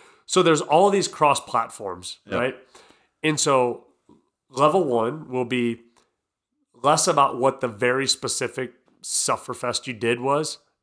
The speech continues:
Speaker 1: and, hey, it was a threshold ride, or it was an endurance
Speaker 2: Right.
Speaker 1: ride, or it was a recovery
Speaker 2: Yeah,
Speaker 1: ride.
Speaker 2: yeah.
Speaker 1: Right? So it's gonna be there.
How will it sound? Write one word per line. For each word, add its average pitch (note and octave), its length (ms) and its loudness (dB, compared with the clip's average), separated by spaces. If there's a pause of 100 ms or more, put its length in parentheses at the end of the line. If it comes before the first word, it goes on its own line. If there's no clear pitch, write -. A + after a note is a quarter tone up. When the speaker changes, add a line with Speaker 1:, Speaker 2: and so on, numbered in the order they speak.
(120)
Speaker 1:
and, B2+ 380 -2 (280)
hey, D3 160 2
it D3 40 4
was C3 160 -2
a A2+ 60 -4
threshold B2 480 -2
ride, A2 280 0
or G#2 60 -4
it G#2 40 -4
was G2+ 140 -6
an G#2 60 -10
endurance G#2+ 340 -2
Speaker 2:
Right. F#2+ 100 0
Speaker 1:
ride, G2+ 260 -2
or G2+ 80 -10
it G2 40 -6
was F#2+ 120 -10
a - 20 -16
recovery F2 340 -12
Speaker 2:
Yeah, C3+ 100 2
Speaker 1:
ride. G2+ 80 2
Speaker 2:
yeah. F2 60 -2
Speaker 1:
Right? A2 200 -10 (100)
So C#3+ 140 -6
it's A#2+ 100 -4
gonna A#2+ 100 -12
be A2 60 -12
there. F#2 140 -14